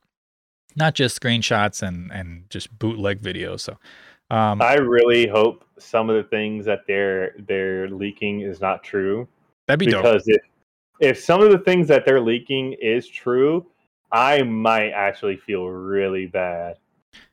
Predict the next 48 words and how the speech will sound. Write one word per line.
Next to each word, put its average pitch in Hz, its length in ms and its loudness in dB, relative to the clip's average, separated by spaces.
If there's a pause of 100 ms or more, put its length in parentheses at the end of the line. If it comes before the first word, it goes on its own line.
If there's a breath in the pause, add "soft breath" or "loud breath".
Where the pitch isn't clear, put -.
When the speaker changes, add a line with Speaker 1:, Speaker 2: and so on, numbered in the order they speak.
(200)
Speaker 2:
'Cause, 110 300 2
uh, 101 440 2
one 117 200 -2
of 143 120 4
the - 60 -20
things 131 260 -4
they 113 140 0
leaked 117 360 -4
was 101 200 -2
that 98 300 -2 (420)
the 110 120 -2
reason 123 340 -2
why 110 400 2 (140)
Ken 117 500 -2
looks 107 300 -4
like 101 340 0
a 98 80 -4
Garo 107 540 2
Mark 101 260 0
of 104 80 -6
the 95 80 -4
Wolves 101 320 -2
Speaker 1:
<laughs> - 140 -8
Speaker 2:
Ken 135 320 2
Speaker 1:
Yeah. - 1200 -10 (140)
Speaker 2:
is 139 280 2
the 135 180 4 (100)
fact 139 340 2
that, 120 420 2
um, 113 580 2
Speaker 1:
Oh, 117 280 2
he's 120 160 -2
Speaker 2:
he 139 100 -2
Speaker 1:
down 120 140 4 (100)
Speaker 2:
wanted - 40 4
Speaker 1:
on 131 100 4
his 113 180 -4
luck, 120 300 2
man. 107 320 -2
That 120 200 -4
poor 123 220 -2
guy, 123 320 2
he 127 140 0
Speaker 2:
He 139 80 2
w- 147 140 -2
Speaker 1:
invested 131 420 0
in 123 100 -4
crypto. 127 480 -2